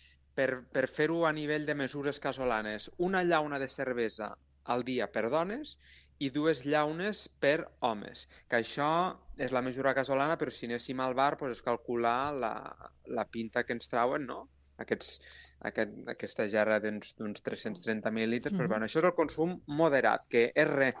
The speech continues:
Speaker 1: perquè aquí t-, si l-, l'hàbit social, no?, que tenim de cada cop que sortim prendre alcohol,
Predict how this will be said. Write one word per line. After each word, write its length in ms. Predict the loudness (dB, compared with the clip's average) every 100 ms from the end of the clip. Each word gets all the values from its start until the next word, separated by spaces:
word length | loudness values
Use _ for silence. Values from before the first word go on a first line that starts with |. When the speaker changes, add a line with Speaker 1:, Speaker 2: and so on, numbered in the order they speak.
| -14 _ _ _ _
Speaker 1:
perquè 180 | 0 0
aquí 140 | 0 -4
t-, 200 | -2 -6
si 160 | -2
l-, 360 | 0 0 2 2 4
l'hàbit 300 | 4 2 -4
social, 500 | -4 -4 2 4 4
no?, 140 | 0
que 120 | -2
tenim 240 | -2 -2 0
de 80 | 2
cada 220 | 2 2
cop 200 | 0 -4
que 80 | -6
sortim 340 | -6 -6 -6
prendre 220 | -4 0 2
alcohol, 360 | 2 0 -2